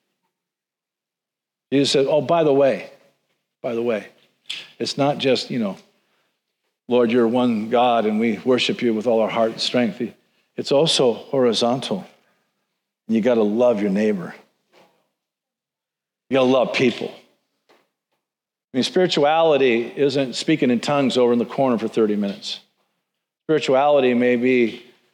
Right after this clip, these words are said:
going to somebody's aid and sitting with them as they are dying and sick, or someone is in a crisis and they just need someone to be, walk alongside of them. That's just as spiritual as fasting for a week.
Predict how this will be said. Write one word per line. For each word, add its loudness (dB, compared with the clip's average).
going 2
to 0
somebody's 0
aid 2
and -6
sitting 0
with 0
them 0
as -2
they 2
are 2
dying 0
and -2
sick, 0
or 2
someone 0
is 0
in 2
a 2
crisis -2
and -2
they 2
just -2
need 0
someone 0
to 0
be, 0
walk -2
alongside 0
of 0
them. 0
That's 0
just 0
as -2
spiritual 2
as 0
fasting 0
for 0
a 4
week. -2